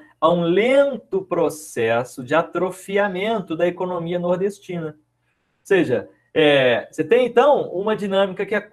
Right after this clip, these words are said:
a, a, aquelas pessoas conseguem sobreviver com o gado, mesmo sem receber dinheiro. O gado fornece o couro, faz a roupa, o gado fornece alimento,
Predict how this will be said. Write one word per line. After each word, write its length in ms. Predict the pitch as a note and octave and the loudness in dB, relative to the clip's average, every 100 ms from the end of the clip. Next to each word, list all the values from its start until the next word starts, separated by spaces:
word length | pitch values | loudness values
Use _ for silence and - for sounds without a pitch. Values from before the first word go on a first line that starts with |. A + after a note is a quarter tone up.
| - | -2
a, 400 | - - - - _ - | 2 2 -2 -10 _ -20
a, 140 | - _ _ _ _ _ - | -20 _ _ _ _ _ -4
aquelas 520 | D#3 - C4+ D4 - | -4 0 2 4 2
pessoas 500 | G#3 G3 C4 C4+ - | 0 0 2 2 2
conseguem 480 | A3+ G#3+ C4 C4+ A#3 | -4 -2 2 2 0
sobreviver 1000 | - G#3 F3 D3+ C#3 E3+ A3+ - - _ _ _ - | -4 -2 -2 -4 -6 -4 -2 -2 -8 _ _ _ -2
com 380 | A3+ A#3+ C#4 C4 | 0 0 -2 -6
o 160 | C4 | -4
gado, 460 | B3+ A3+ G3 C3 C3 _ _ | 2 4 2 -4 -14 _ _
mesmo 300 | F3+ B3+ C4 | 0 2 2
sem 200 | A#3+ B3+ | -2 -4
receber 380 | A#3+ A#3 A#3+ A3+ | -4 -2 -4 -6
dinheiro. 580 | A3+ C4+ A#3+ G3+ F3 - | -8 -6 -2 -2 -2 -6
O 100 | F3+ | -8
gado 300 | F#3+ F3+ E3 | 2 4 4
fornece 440 | - F3+ D#3+ D#3 A3+ | 0 -2 -2 -4 -6
o 40 | |
couro, 540 | - A#3 C4 C4+ D4 _ _ | 6 8 8 6 -2 _ _
faz 300 | - A3 E3 | 0 2 2
a 80 | F3 | 0
roupa, 500 | F#3 A3 A#3 C4+ - _ - | 2 0 0 -4 -6 _ -10
o 80 | |
gado 240 | A3 F#3+ F#3+ | 0 0 0
fornece 480 | A3 A3 G3 F#3+ G#3 | -4 -2 -2 -4 -4
alimento, 640 | A#3+ A#3+ G#3 A#3 A#3 | -4 -4 -4 -4 -8